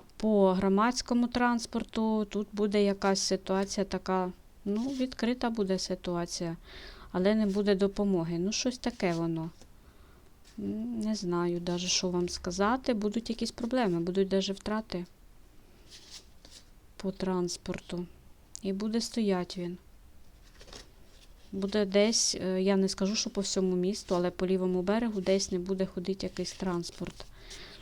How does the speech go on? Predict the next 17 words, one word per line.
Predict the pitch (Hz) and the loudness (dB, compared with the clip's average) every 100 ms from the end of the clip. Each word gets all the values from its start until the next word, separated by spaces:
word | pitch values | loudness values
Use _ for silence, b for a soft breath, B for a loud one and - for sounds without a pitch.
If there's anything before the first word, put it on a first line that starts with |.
| B - | B -2
Маючи | 185 190 190 190 | 2 4 4 2
на | 185 | 2
увазі, | 180 175 190 202 196 196 196 | 0 2 2 2 2 2 4
е, | 190 185 - 175 175 170 170 165 165 - - - | 4 0 -4 -4 -4 -4 -4 -4 -6 -8 -10 -8
ну, | 214 226 180 190 | -4 -2 -2 0
я | 180 190 | 2 2
не | 190 | 2
скажу, | - 196 190 | 0 -2 0
що | 190 185 | 0 0
весь, | 185 226 - - | 0 0 -2 -2
але | 180 180 175 170 B B B B B B | 0 0 -2 -4 B B B B B B
якісь | 185 190 208 - | -4 -2 -2 0
маршрути, | 190 175 - 190 202 214 190 | 2 2 0 0 0 2 2
мабуть, | 180 185 185 - - | 2 2 0 -2 -4
не | 190 180 | -2 0
будуть | 180 175 175 | 0 -2 -4
ходити | - 190 175 165 - | -2 0 0 0 -4